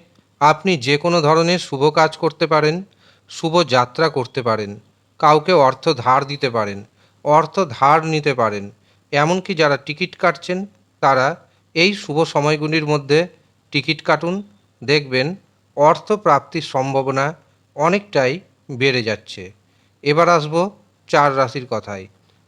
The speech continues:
তার আগে আপনাদের একটি গুরুত্বপূর্ণ কথা জানিয়ে রাখি।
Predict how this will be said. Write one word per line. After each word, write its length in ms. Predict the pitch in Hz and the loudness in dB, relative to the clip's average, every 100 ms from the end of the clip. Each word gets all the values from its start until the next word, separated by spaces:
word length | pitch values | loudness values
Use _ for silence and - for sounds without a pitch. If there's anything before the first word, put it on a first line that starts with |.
| - | 2
তার 140 | 170 185 | 4 4
আগে 180 | 190 | 2
আপনাদের 480 | 185 139 147 139 147 175 _ _ _ | 2 0 -2 -2 -2 -4 _ _ _
একটি 240 | 156 151 180 | -4 -2 -4
গুরুত্বপূর্ণ 640 | 127 151 151 175 156 165 165 | -4 -4 -2 -4 -2 -2 2
কথা 300 | 156 151 175 202 _ _ - | 0 2 -2 -4 _ _ -8
জানিয়ে 380 | 123 139 127 117 | 0 0 0 -2
রাখি। 300 | 107 - | -4 -8